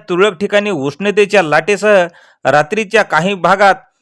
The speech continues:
उकाड्यात वाढ होण्याचा अंदाज हवामानशास्त्र विभागाने वर्तवलेला आहे. तर हवामान खात्याने वर्तवलेल्या अंदाजानुसार आज रात्रीला विदर्भातील अमरावती, भंडारा,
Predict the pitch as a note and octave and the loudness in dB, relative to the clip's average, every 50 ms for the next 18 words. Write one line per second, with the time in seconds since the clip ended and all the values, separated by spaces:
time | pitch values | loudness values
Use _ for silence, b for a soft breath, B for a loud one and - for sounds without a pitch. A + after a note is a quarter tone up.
0 | _ _ _ C3 C3+ C#3 - G3+ G#3+ A3 G#3+ G3 F3 C#3+ C3+ C#3 C#3 F3+ G3+ F#3 | _ _ _ -10 -8 -2 0 2 2 2 2 0 -2 -2 0 2 2 2 2 2
1 | G3 G#3 G#3 G3+ F#3 G3 F#3 F3+ F#3+ G3+ G3+ F#3+ F3+ D#3+ - - - - D3 D3 | 0 0 0 0 0 0 0 0 0 2 2 2 2 0 -4 -12 -12 -2 2 2
2 | D#3+ F3+ G#3 A3 G#3+ - - G3+ G3 - G3 G3+ G3 F3+ F#3 E3+ F#3 F#3 F3+ E3+ | 2 4 2 0 -2 -2 -4 -4 -4 -2 -2 -2 0 0 0 0 0 -2 0 0
3 | D#3 D#3 D3+ - F3+ E3+ F3 E3 D3+ C#3 C3 A2+ A#2 D3 _ _ _ _ _ _ | 0 -2 0 -2 -4 -2 0 2 0 0 -2 -6 -10 -14 _ _ _ _ _ _
4 | _ _ _ _ _ _ _ _ - D3 C3+ A#2 A#2+ C3 D3 E3 F3+ G3 F#3+ - | _ _ _ _ _ _ _ _ -2 0 0 2 2 2 2 2 2 0 -2 -2
5 | F3+ F#3 F3+ G3 G3 G3+ F#3 D#3+ D#3+ D#3 - G3 F#3+ F#3+ F#3+ F#3+ F3 D#3+ D3+ D3+ | -4 -2 -2 -2 -2 -2 0 0 0 0 0 -2 -2 0 0 2 0 0 0 0
6 | D#3 F3 F3+ G3+ G3 G3+ G3+ F#3 - G#3 G3 F#3+ F#3 E3+ - _ _ - C#3+ E3+ | -2 0 2 2 0 0 -2 -2 0 2 2 2 2 -2 -8 _ _ -2 0 0
7 | F#3+ F3+ F#3 F3+ F#3 F3+ G3+ F#3+ F#3+ G3 F#3+ D3+ B2+ C#3 C3+ F3 F#3+ F3 F3+ F3+ | 2 0 0 -2 -2 -2 -4 -6 -2 -2 -2 -2 -2 0 0 0 2 2 2 0
8 | F3+ - G3 F#3+ F#3+ F#3+ - _ _ - B2 C#3 D#3 E3+ F#3 F#3+ F#3+ F#3 - G3 | 0 -2 -8 -10 -10 -10 -16 _ _ -10 -8 -6 0 0 0 0 0 -4 -6 -10
9 | G3 G3 G3+ - _ _ _ _ _ _ - C3 C3+ D3+ E3 F3+ F3+ F3+ F#3 F#3+ | -12 -12 -12 -18 _ _ _ _ _ _ -10 -8 -4 -2 0 0 0 0 -2 -4